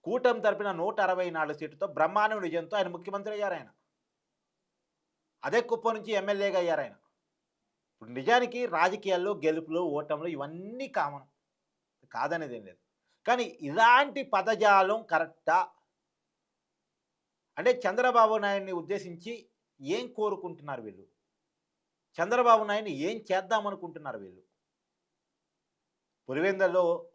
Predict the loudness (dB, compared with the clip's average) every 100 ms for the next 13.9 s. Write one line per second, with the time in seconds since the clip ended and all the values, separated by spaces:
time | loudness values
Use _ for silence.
0 | -8 -6 -4 -2 0 -2 -6 -8 -10 -8
1 | -8 -4 -6 -6 -8 -10 -8 -6 -6 -6
2 | -8 -6 -6 -8 -14 -14 -14 -18 -18 -18
3 | -20 -20 _ _ _ _ _ _ _ _
4 | _ _ _ _ _ _ -8 0 2 0
5 | -2 -2 -2 -4 -2 0 2 2 0 -6
6 | _ _ _ _ -8 -8 -6 -8 -8 -10
7 | -8 -10 -8 -6 -4 -2 -4 -6 -12 -10
8 | -8 -6 -6 -8 -8 -10 -8 -12 -8 -8
9 | -8 -12 _ _ 0 2 4 4 4 0
10 | 0 0 0 -12 _ _ _ _ _ _
11 | _ _ _ _ _ _ _ -6 -6 -8
12 | -12 -10 -10 -10 -6 -4 -4 -8 -12 -12
13 | -8 -2 -2 -2 -6 -10 -10 -6 -8